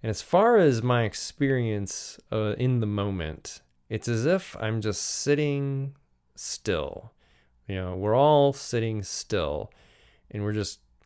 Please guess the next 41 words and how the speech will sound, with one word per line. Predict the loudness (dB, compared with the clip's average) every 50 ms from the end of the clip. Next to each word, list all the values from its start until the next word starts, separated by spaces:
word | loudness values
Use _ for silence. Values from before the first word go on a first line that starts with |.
| _ -14
levitating | -8 -4 0 0 0 0 0 -4 -4 -4 -6 -4 -6 -8 -10 -10 -10
or | -10
something. | -8 -8 -8 -6 -6 -8 -10 -10 -12 -14 -16 -18 _ -10
You | -8
know, | -6 -6 -6
we're | -6 -6 -8
just | -8 -10 -12 -16 _ _ _ _ _ _ _ -14
suspended | -10 -8 -8 -8 -6 -6 -4 -4 -4 -6 -6 -8
in | -8 -6 -6
air. | -6 -6 -8 -10 -10 -12 -14 _ _ _ _ _ _ _ _ _ _ _ _ _ -6
Or | 0 4 6 6 8 8
we're | 6 6
on | 4 4
a |
bus, | 0 -2 0 0 0 0 -2 -6 -10 -10 -10 -6 -4
you | -2
know, | 0 0 2 2 2
it's | 2 2
like | 2 2 2 0 -2
you're | -2
just, | 0 0 -2 -2 -4
uh, | -8 -8 -8
you, | -8 -10 -12 -12 -14
you | -16 -12 -8 -4 -2 0 0 2
get | 2 2 2 2 2 4
no | 4 6 6
real | 6 6 6 6 6
sense | 4 0 -4 -2 -2 -2 -2 -4 -6 -6
of | -2 -2 -2 -2 -2 -4 -8 -10 -10
the | -10
fact | -6 -6 -6 -6 -6 -6 -8 -8
that | -8 -8 -8 -8
you're | -6 -4 -4 -4 -4 -6 _ _ _ _ _ _ _ _ _ -6
moving | -2 0 2 2 2 2 2 0 0
six | -2 -6 -8 -6 -4
hundred | -4 -4 -4 -4
miles | -4 -6 -6 -6 -8 -10 -12 -12 -10
an | -10 -8 -8
hour | -6 -8 -8 -8 -10
through | -12 -14 _ -14
space. | -14 -10 -6 -6 -6 -6 -6 -10 -12 -12 -14 -14